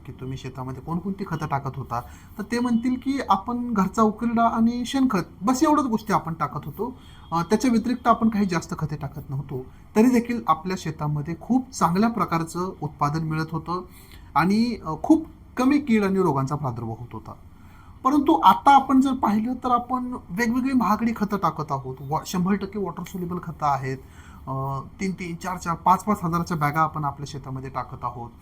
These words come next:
वेगवेगळ्या प्रक्रिया आपण शेतामध्ये करत आहोत, वेगवेगळ्या बीज प्रक्रिया करत आहोत, वेगवेगळी महागडी कीटकनाशकं, बुरशीनाशकं आपण फवारत आहोत. तरी देखील आपल्याला म्हणावं तसं उत्पादन मिळत नाहीये.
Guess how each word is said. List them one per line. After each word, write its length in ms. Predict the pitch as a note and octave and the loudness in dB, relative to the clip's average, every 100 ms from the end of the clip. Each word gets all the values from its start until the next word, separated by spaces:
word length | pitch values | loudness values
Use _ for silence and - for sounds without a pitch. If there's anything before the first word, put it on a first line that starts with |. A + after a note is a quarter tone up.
| - - - - - - - - - | -16 -16 -18 -20 -20 -20 -20 -14 2
वेगवेगळ्या 480 | D#3 F3 F3+ F#3 F3+ | 6 6 6 4 0
प्रक्रिया 460 | F3 D#3+ F3+ G3 | 0 0 2 2
आपण 200 | F3+ E3+ D#3+ | 2 -2 -6
शेतामध्ये 460 | D#3 C#3+ D3 C#3 | -4 -4 -4 -4
करत 220 | C#3 C#3 C3+ | -6 -6 -6
आहोत, 280 | C3 B2+ B2+ C3 | -6 -8 -12 -10
वेगवेगळ्या 420 | C#3 C#3+ C#3+ C#3 | -10 -8 -8 -6
बीज 240 | C3 E3 | -4 -4
प्रक्रिया 380 | E3 D3+ C#3+ C#3+ | -6 -12 -10 -12
करत 280 | C#3 B2+ B2+ | -10 -10 -10
आहोत, 220 | B2 B2 C3 | -12 -12 -12
वेगवेगळी 500 | C3+ C#3 C#3+ D#3+ F3+ - - - | -10 -8 -6 -4 -4 -6 -16 -2
महागडी 380 | C#3+ F3+ F#3 F#3 | 0 2 0 -2
कीटकनाशकं, 720 | F3 E3 F3+ F3+ E3 D3+ C#3+ | -6 -8 -6 -6 -6 -8 -6
बुरशीनाशकं 600 | E3 E3+ G#3+ F#3 F#3+ E3+ | -6 -6 -8 -10 -6 -6
आपण 180 | D#3+ D#3+ | -4 -8
फवारत 400 | - C#3 C#3 C#3 | -6 -6 -4 -4
आहोत. 240 | B2+ C3 - - - - - - | -4 -6 -14 -18 -20 -20 -8 0
तरी 140 | B3+ | 4
देखील 300 | D#4 D#4+ D4+ | 6 4 4
आपल्याला 560 | C4+ C4+ C4 C#4 C#4+ - | 4 2 2 4 2 0
म्हणावं 360 | F#3 G3 G#3+ C4 C4 | 2 4 4 4 0
तसं 160 | C4 | -2
उत्पादन 400 | B3 - G3 G#3+ | -2 0 4 6
मिळत 280 | G3 D#3+ D#3+ | 6 2 0
नाहीये. 300 | C3+ A#2 | -4 -4